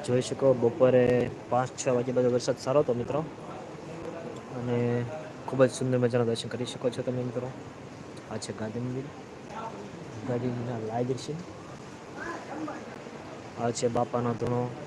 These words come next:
સામે બાપાની બંડી પણ છે, અને બાપાના પડદા છે બદલાઈ રહ્યા છે, મિત્રો, જોઈ શકો છો. બાપાની ગાદી અને પડદાને એ બધું નવા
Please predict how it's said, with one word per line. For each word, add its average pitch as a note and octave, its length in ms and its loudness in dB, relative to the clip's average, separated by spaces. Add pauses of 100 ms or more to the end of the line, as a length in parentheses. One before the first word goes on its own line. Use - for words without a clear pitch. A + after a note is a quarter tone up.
(100)
સામે A2+ 340 0
બાપાની A2+ 320 0
બંડી A#2 340 4
પણ B2+ 200 2
છે, C3+ 160 0 (800)
અને A#2+ 400 2 (160)
બાપાના A#2+ 680 2 (500)
પડદા B2 320 4
છે B2 160 4
બદલાઈ A#2 340 4
રહ્યા B2+ 220 6
છે, B2+ 120 -2
મિત્રો, A#2+ 200 0
જોઈ A#2 240 2
શકો C3 240 0
છો. B2+ 100 2
બાપાની A2+ 360 0
ગાદી A2+ 340 0
અને A#2 120 0
પડદાને A2+ 400 0
એ A#2 40 0
બધું A#2 220 -6 (920)
નવા A#2 400 4